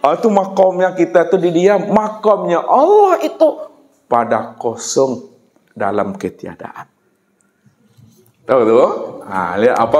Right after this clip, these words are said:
bedanya kosong dalam ketiadaan. Kosong nih, ha. Dalam ketiadaan. Itu maknanya tidak bisa dise-,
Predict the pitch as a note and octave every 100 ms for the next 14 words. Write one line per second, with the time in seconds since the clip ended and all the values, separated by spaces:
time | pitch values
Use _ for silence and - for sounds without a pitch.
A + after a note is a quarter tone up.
0 | D3 D3 C#3+ C#3+ C#3 - - E3 C3+ B2
1 | - E3 G3 G#3+ F3+ G#2+ G2+ G#2 B2 C3
2 | - E3+ - G3+ F3+ G3 F#3+ F3+ - _
3 | _ _ _ _ _ - A#2+ A#2+ - A2+
4 | A#2 G2+ G2+ - - _ _ _ _ _
5 | _ _ _ _ _ _ _ _ - _
6 | - _ _ A#2 A#2 G#2 A2+ C3 B2+ B2
7 | A#2+ A2+ G2+ A2 - G2+ - _ - F3
8 | F3 D#3+ C#3+ C3 A#2+ A#2 G#2 B2 C3 C3+
9 | B2+ B2 A#2+ A#2+ C3 C3 B2+ A#2+ A#2+